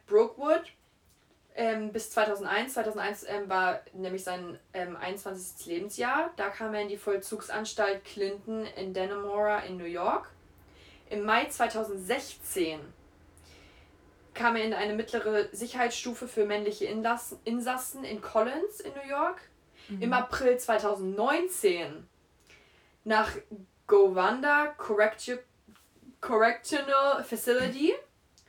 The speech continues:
Speaker 1: Und im
Speaker 2: Oh.
Speaker 1: November zweitausendneunzehn nach Woodburn.
Speaker 2: Warum wurde
Speaker 1: In
Speaker 2: der so oft verlegt?
Speaker 1: Das weiß ich nicht, aber fällt dir irgendwas an der Zeit auf, dass er neunzehnhundertvierundneunzig verurteilt wurde für neun Jahre?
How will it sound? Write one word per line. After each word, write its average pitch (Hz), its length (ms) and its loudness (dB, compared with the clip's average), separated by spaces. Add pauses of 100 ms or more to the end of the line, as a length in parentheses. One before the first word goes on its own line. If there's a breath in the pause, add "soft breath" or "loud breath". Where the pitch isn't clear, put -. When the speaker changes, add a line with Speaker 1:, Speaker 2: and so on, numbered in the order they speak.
(260 soft breath)
Speaker 1:
Und 233 120 2
im 240 160 4
Speaker 2:
Oh. 220 80 8
Speaker 1:
November 277 540 6
zweitausendneunzehn 196 1300 0 (140)
nach 220 300 -2
Woodburn. 165 800 4 (440)
Speaker 2:
Warum 190 260 -6
wurde 196 100 0
Speaker 1:
In 202 40 0
Speaker 2:
der 208 120 0
so 190 120 -4
oft 185 140 -10
verlegt? 185 560 -10 (1400)
Speaker 1:
Das 196 100 -18
weiß 196 160 -4
ich 190 100 -12
nicht, 170 140 -12
aber 180 100 -10
fällt 190 220 -6
dir 185 40 2
irgendwas 190 400 -6
an - 140 -10
der 170 400 -4
Zeit 185 240 -4
auf, 247 140 -6
dass 190 180 -8
er 185 80 -2
neunzehnhundertvierundneunzig 196 760 -4
verurteilt 214 340 -2
wurde 226 160 0
für - 120 -8
neun 170 380 -4
Jahre? 330 460 0